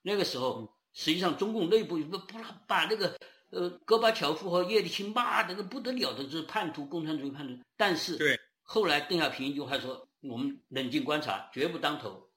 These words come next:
Speaker 1: 大家韬光养晦。”
Speaker 2: 是。
Speaker 1: 结果马上他们就承认了苏东坡变化的既成事实，
Speaker 2: 嗯。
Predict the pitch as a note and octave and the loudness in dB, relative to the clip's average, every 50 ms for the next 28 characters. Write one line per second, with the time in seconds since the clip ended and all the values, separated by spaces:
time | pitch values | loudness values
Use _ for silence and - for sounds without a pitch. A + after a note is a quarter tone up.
0 | _ _ _ _ C3+ B2+ B2+ C#3 C#3 C3 - - - - D#3+ D#3+ E3 D#3 D3 G#2 | _ _ _ _ -2 -2 0 0 -2 -4 -4 -4 -4 -4 -2 0 0 -2 -2 -2
1 | - - - B2 G#2 - - _ _ _ - D3+ D3+ D#3+ D3+ D3 B2 A2 A2+ A2+ | -6 -8 -10 -10 -10 -12 -16 _ _ _ -4 0 2 2 2 2 0 0 2 2
2 | - C3+ - E3+ C3+ A2+ - C#3 D#3+ D3 D3 C#3 - - A2 A2+ C3 C#3+ C#3 B2 | 2 2 2 0 0 0 0 0 0 -2 -4 -4 -4 -6 -6 -4 -4 -2 -2 -4
3 | - - - - _ _ _ _ - - - - D3+ D3 - D3 D3 C3+ - - | -4 -6 -10 -16 _ _ _ _ -20 -14 -8 -6 -4 -2 0 -2 -2 -4 -4 -4
4 | C3+ C#3+ C#3+ C3 - C#3+ B2 - _ - D#3 C3+ B2 A2 A#2+ A2+ A2 G#2+ G2+ - | -2 -2 -2 -4 -6 -12 -16 -14 _ 0 0 0 0 0 -2 -2 -2 -4 -6 -6
5 | - - C#3+ B2 A2+ G#2+ G#2 - B2 A2+ - - G#2+ F2+ | -4 -4 -4 -2 -4 -8 -8 -8 -10 -12 -12 -12 -14 -16